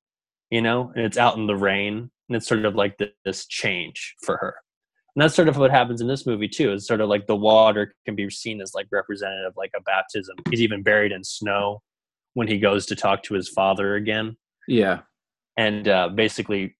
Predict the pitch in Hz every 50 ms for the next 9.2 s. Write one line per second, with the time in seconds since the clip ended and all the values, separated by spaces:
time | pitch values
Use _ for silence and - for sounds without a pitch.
0 | _ _ - - 123 113 107 98 104 98 - - 110 107 104 101 104 101 98 98
1 | 101 104 104 - - - 110 107 107 104 101 95 - - - 107 104 107 - -
2 | 127 113 120 120 120 - - 131 127 131 131 139 139 - _ - - _ _ _
3 | _ _ _ _ - 120 113 107 98 90 113 104 104 98 - - 107 101 95 98
4 | 104 104 101 101 98 95 - - 117 107 104 104 104 98 98 95 101 101 98 101
5 | 110 117 - - - _ _ _ _ _ _ _ _ _ _ _ _ _ _ _
6 | - _ _ _ _ 123 117 110 - 107 98 98 95 95 95 92 - - 104 104
7 | 95 92 90 85 85 85 - - _ _ _ _ _ _ _ _ _ _ _ _
8 | - 117 107 101 98 101 101 98 104 98 92 101 104 101 98 98 98 - 107 101
9 | 101 104 104 101